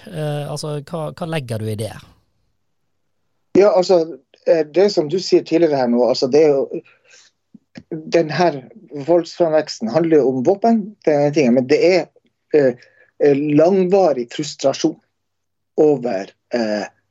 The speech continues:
Speaker 2: over dårlig styresett. Og det er langvarig frustrasjon der man nå i mer og mer, eh, blir bevisst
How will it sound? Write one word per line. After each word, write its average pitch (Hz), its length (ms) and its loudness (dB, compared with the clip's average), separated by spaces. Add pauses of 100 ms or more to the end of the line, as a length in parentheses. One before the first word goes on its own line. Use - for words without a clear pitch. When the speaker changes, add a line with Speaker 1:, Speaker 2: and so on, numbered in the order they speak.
(240)
Speaker 2:
over 135 420 2 (360)
dårlig 143 320 2
styresett. - 680 -6 (800)
Og 151 200 0
det 151 140 0
er 151 140 2
langvarig 160 440 0
frustrasjon 214 680 -2
der 156 160 0
man 156 240 -2 (240)
nå 165 340 2
i 143 100 -2
mer 165 340 2
og 127 80 -4
mer, 131 340 0 (640)
eh, 123 360 2 (300)
blir 147 160 2
bevisst - 720 -2